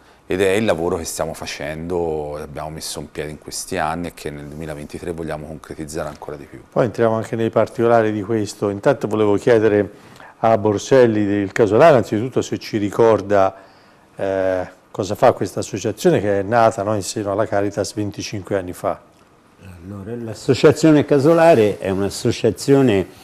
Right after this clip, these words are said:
Speaker 3: di volontariato iscritta al runs, al registro del terzo settore, che opera, eh, nella, eh,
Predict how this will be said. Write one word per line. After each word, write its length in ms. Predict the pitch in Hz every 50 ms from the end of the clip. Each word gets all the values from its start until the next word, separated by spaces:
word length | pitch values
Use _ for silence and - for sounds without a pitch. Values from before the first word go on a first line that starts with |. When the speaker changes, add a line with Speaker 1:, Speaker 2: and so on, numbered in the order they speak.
| - - - - - _ _ _
Speaker 3:
di 300 | - - 98 98 95 98
volontariato 880 | 85 90 101 107 117 117 107 - 120 113 113 117 123 127 113 - -
iscritta 560 | 107 92 92 - - 107 107 101 98 - - 101
al 140 | 90 87
runs, 480 | 95 101 110 127 123 113 104 - - -
al 400 | 107 104 104 98 85 82 82 78
registro 500 | 80 85 80 85 101 98 87 - - 87
del 160 | 85 82 -
terzo 340 | - - 87 78 - - 98
settore, 640 | - - - 107 - - - 135 123 120 107 - - - - - - - - - - - - _ _ _
che 180 | - - 135 135
opera, 640 | 135 135 131 - 156 139 127 120 110 98 - - - - - _ _ _ _ _ _ _ _ _
eh, 340 | - 117 113 110 107 107 110 -
nella, 1000 | 104 110 113 113 120 127 123 117 113 113 110 110 107 104 101 107 113 - - - _ - _ _ -
eh, 340 | 113 107 101 98 98 95